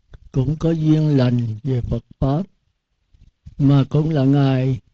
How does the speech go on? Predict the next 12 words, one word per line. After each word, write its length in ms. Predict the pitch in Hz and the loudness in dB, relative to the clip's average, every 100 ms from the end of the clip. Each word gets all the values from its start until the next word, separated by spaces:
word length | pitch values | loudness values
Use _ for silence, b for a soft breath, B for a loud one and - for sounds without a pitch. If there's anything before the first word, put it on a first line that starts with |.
| _ _ _ _ _ _ - | _ _ _ _ _ _ -4
mùng 320 | 135 131 127 | 0 2 2
một 280 | 127 127 131 - - _ _ _ _ _ _ _ _ _ - | 0 0 -2 -6 -20 _ _ _ _ _ _ _ _ _ -6
tháng 300 | 156 160 180 | -4 -4 -6
Giêng, 340 | 139 151 147 - _ _ _ _ _ _ _ _ _ | 0 2 2 0 _ _ _ _ _ _ _ _ _
tức 200 | 170 170 | -10 -6
là 120 | 151 | -4
ngày 340 | 127 139 131 127 | 0 0 0 -2
đầu 280 | 147 143 131 | -2 0 0
xuân, 380 | - 151 156 131 - _ _ _ _ _ _ _ _ _ _ _ _ _ _ _ _ _ _ _ _ - - - _ _ _ _ - | -2 0 0 -2 -6 _ _ _ _ _ _ _ _ _ _ _ _ _ _ _ _ _ _ _ _ -20 -20 -20 _ _ _ _ -6
năm 440 | 156 151 147 147 151 - | 0 2 2 0 -4 0
Tý, 240 | 151 165 - - _ _ _ _ _ - | 2 2 -2 -20 _ _ _ _ _ -2
thì 640 | 139 139 139 139 139 131 | 4 6 6 6 4 -2